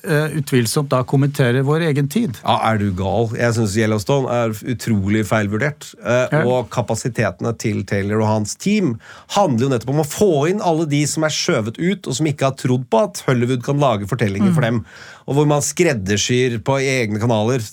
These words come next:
Speaker 2: eh, fortellinger som ikke når Norge i noe særlig grad. Og han trenger jo da å få de inn, se på et Amerika som de elsker, dette landskapet som er helt fabelaktig,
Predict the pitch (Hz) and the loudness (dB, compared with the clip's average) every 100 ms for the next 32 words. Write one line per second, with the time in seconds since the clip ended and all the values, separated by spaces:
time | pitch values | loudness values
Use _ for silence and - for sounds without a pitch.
0 | - 131 127 117 - 123 110 107 127 110 | -4 0 2 0 0 0 0 0 -2 -4
1 | - 123 113 117 123 101 98 110 110 113 | -6 0 2 4 2 0 0 0 0 0
2 | 113 131 104 131 190 - - - - _ | 2 0 2 2 0 -4 -16 -20 -20 _
3 | 135 190 196 175 147 - 160 180 180 180 | 2 2 2 -2 -2 0 2 2 2 0
4 | - 175 202 220 226 214 139 - 160 135 | 0 0 2 2 2 2 -2 -2 -2 0
5 | 160 175 143 - 143 143 139 - 156 151 | -2 0 -2 -2 0 2 2 0 0 2
6 | 147 185 170 - - 165 147 156 131 - | 0 2 0 0 -2 -2 0 2 0 0
7 | 117 135 139 - - 214 - - 160 151 | -4 0 -2 0 0 0 -2 0 0 2
8 | 147 - 208 | 0 0 -4